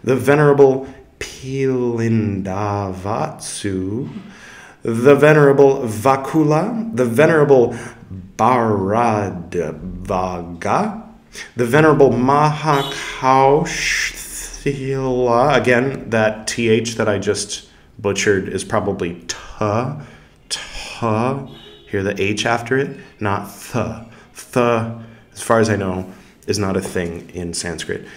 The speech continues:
Uh, the Venerable Nanda, alias Mahananda. Maha is great, by the way.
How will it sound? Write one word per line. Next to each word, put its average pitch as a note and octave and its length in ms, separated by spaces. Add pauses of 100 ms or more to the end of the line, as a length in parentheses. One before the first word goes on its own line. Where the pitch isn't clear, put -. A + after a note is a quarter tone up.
(260)
Uh, G#2 220
the G#2+ 140
Venerable A2+ 760 (200)
Nanda, B2+ 840 (500)
alias B2+ 680 (180)
Mahananda. E2+ 1160 (160)
Maha A2+ 340
is E2+ 140
great, - 480
by - 120
the - 140
way. - 220